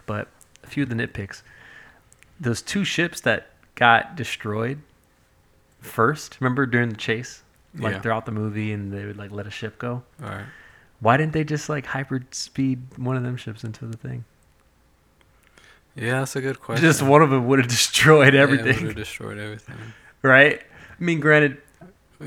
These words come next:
Speaker 2: Can those, oh, yeah, all those ships can
Speaker 1: They,
Speaker 2: hyperspeed
Speaker 1: they
Speaker 2: 'cause
Speaker 1: all,
Speaker 2: they all
Speaker 1: even
Speaker 2: got
Speaker 1: little
Speaker 2: there.
Speaker 1: ones.
Speaker 2: Yeah,
Speaker 1: Yeah,
Speaker 2: they
Speaker 1: e-
Speaker 2: all got, yeah, to where they were at through hyperspeed.
Speaker 1: Yeah.
Speaker 2: Yeah,
Speaker 1: Yeah, I
Speaker 2: that's
Speaker 1: mean,
Speaker 2: stupid. Yeah, you're right. That's
Speaker 1: little
Speaker 2: a
Speaker 1: things, little things. But granted, like I said,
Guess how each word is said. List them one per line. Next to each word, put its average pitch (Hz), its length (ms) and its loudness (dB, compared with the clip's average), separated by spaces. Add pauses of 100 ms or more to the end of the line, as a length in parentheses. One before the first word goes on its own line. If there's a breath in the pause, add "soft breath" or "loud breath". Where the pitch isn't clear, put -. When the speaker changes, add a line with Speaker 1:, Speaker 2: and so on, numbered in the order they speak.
(140)
Speaker 2:
Can 104 220 -2
those, 110 320 -2
oh, 117 220 -2
yeah, 135 260 2
all 143 180 -2
those 117 160 -4
ships - 300 -6
can 98 120 -8
Speaker 1:
They, 101 200 0
Speaker 2:
hyperspeed - 220 -8
Speaker 1:
they 127 160 4
Speaker 2:
'cause 127 200 8
Speaker 1:
all, 143 60 10
Speaker 2:
they 113 180 8
all 120 200 6
Speaker 1:
even 98 100 0
Speaker 2:
got 113 160 10
Speaker 1:
little 170 160 8
Speaker 2:
there. 104 120 8
Speaker 1:
ones. 117 240 0
Speaker 2:
Yeah, 131 200 4
Speaker 1:
Yeah, 123 60 2
Speaker 2:
they 120 120 4
Speaker 1:
e- - 20 2
Speaker 2:
all 127 220 0
got, 120 580 -2
yeah, 113 220 -4
to 110 160 -4
where 107 140 -2
they 110 120 -2
were 107 140 -2
at 110 320 -4
through 104 100 -8
hyperspeed. 104 600 -10
Speaker 1:
Yeah. 110 220 -4 (1120 loud breath)
Speaker 2:
Yeah, 113 140 -6
Speaker 1:
Yeah, 165 180 2
I - 40 0
Speaker 2:
that's 165 100 0
Speaker 1:
mean, 160 260 0
Speaker 2:
stupid. 139 160 -8 (100)
Yeah, 113 160 -8
you're 113 220 -6
right. 135 220 -10
That's 110 120 -6
Speaker 1:
little 226 180 4
Speaker 2:
a - 40 -10
Speaker 1:
things, 123 340 -2
little 170 220 -2
things. 127 180 -4 (200 loud breath)
But - 320 0 (260)
granted, 139 320 2
like 139 140 2
I 135 60 6
said, 104 280 -4